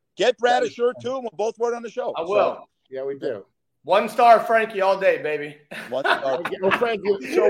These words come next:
Speaker 2: are you a married man? Are you a
Speaker 3: Nah,
Speaker 2: single
Speaker 3: nah,
Speaker 2: man?
Speaker 3: I got divorced recently.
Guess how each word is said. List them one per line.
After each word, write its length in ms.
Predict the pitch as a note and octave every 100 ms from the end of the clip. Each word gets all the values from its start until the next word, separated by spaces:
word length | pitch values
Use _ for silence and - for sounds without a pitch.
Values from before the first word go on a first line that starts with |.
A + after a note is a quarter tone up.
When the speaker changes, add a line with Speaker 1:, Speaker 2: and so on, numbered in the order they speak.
| G3+ -
Speaker 2:
are 60 | G#3
you 140 | A3+
a 60 | A3+
married 420 | G3 A3 C4 B3+
man? 380 | A#3+ B3 B3 B3
Are 80 | G3
you 140 | E3+
a 80 | D3+
Speaker 3:
Nah, 0 |
Speaker 2:
single 200 | F#3 G3+
Speaker 3:
nah, 240 | G3+ G3
Speaker 2:
man? 40 | F#3+
Speaker 3:
I 220 | F#3 F3
got 160 | F#3+ F#3+
divorced 400 | F3+ G3 G3 D3+
recently. 480 | F#3+ E3+ D#3+ D3